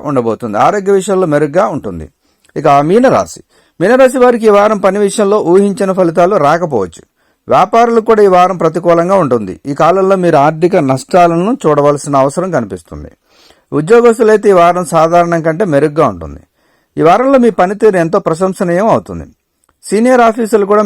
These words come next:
మీ పనితో సంతృప్తి చెందుతారు. ఇక ప్రతికూల పరిస్థితుల్లో మీరు మీ పనిని చాలా తెలివిగా పూర్తి చేయగలుగుతారు. మీ సీనియర్లు మీ కళను బాగా ఆకట్టుకుంటారు. మీ కుటుంబ జీవితంలో ఆనందం మరియు శాంతి ఉండబోతుంది. మీ జీవిత భాగస్వామితో మీ భావోద్వేగ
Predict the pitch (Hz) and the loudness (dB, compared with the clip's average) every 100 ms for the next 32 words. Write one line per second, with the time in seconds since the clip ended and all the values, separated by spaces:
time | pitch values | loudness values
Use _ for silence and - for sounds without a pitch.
0 | 196 170 165 175 220 - 160 170 202 208 | 0 0 -2 0 -2 -2 -4 -2 -6 -6
1 | 165 107 85 - - _ _ _ _ - | -6 -6 -8 -16 -18 _ _ _ _ -4
2 | 165 165 175 233 254 240 233 214 233 226 | -2 -2 -2 0 0 2 0 0 -2 0
3 | 220 202 185 180 170 175 185 170 170 175 | 0 0 -2 -2 -2 -2 0 0 0 0
4 | 160 160 180 196 190 170 180 151 120 101 | 0 0 2 0 -2 -6 -2 0 0 -4
5 | 95 95 - - _ _ _ _ _ 165 | -6 -12 -14 -18 _ _ _ _ _ -6
6 | 180 214 233 240 240 214 180 170 202 180 | -4 -2 2 2 2 0 0 0 0 0
7 | 151 160 190 214 147 160 139 - 98 82 | 0 2 0 0 -2 -2 -4 -8 -10 -10
8 | 78 _ _ _ _ _ 170 175 208 254 | -10 _ _ _ _ _ -6 -2 2 2
9 | 240 240 240 233 220 196 208 208 208 202 | 2 0 0 2 2 2 2 0 0 -2
10 | 185 190 185 190 190 185 190 202 214 277 | -2 -2 0 -2 -2 -2 -2 -4 -6 -8
11 | _ _ - 165 180 214 214 196 202 196 | _ _ -10 -4 -2 0 2 2 0 0
12 | 196 233 226 185 165 - _ _ - 165 | 0 0 0 0 0 -6 _ _ -6 -2
13 | 175 165 160 180 185 190 | 0 2 2 2 0 0